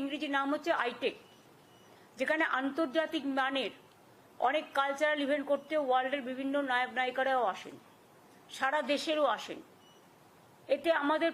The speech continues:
প্রচুর প্রোগ্রামও হবে, এবং এটা একটা ট্যুরিজম থেকে শুরু করে, এন্টারটেনমেন্ট থেকে শুরু করে, ইনফরমেশন থেকে শুরু করে, ইনোভেশন থেকে শুরু করে,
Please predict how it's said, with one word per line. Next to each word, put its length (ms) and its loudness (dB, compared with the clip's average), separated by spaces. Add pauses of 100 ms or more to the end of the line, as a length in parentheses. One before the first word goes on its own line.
(240)
প্রচুর 340 2 (120)
প্রোগ্রামও 500 2
হবে, 200 2 (1120)
এবং 140 2 (140)
এটা 140 0 (100)
একটা 200 -2 (640)
ট্যুরিজম 460 2
থেকে 240 -2
শুরু 200 -4
করে, 200 2
এন্টারটেনমেন্ট 680 -2
থেকে 120 -4 (100)
শুরু 220 -6
করে, 160 2 (800)
ইনফরমেশন 580 0 (100)
থেকে 220 -4
শুরু 200 -6
করে, 120 0 (100)
ইনোভেশন 520 0
থেকে 220 -4
শুরু 200 -6
করে, 140 2